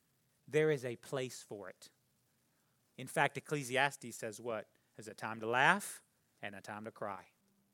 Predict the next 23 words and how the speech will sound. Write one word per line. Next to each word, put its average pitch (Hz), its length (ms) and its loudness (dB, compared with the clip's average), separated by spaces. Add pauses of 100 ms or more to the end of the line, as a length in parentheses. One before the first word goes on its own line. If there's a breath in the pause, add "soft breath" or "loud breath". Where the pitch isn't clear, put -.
(320)
Right? 120 220 -2 (260)
Time 131 220 -2
to 139 80 4
weep, 180 400 4 (500)
time 123 220 -6
to 127 60 -6
mourn. 117 340 -6 (1400)
Paul 180 400 0
knew 156 440 -6 (340)
when 123 200 -12
to 120 100 -20
be 113 120 -10
brokenhearted, 101 720 -10 (1300)
and 117 180 -8
he 113 240 -14
knew 117 360 -8 (400)
when 104 140 -16
not 98 220 -14
to - 80 -20
be. 95 240 -20 (1300)
He 143 80 -8
was 123 160 -6
brokenhearted 117 800 -4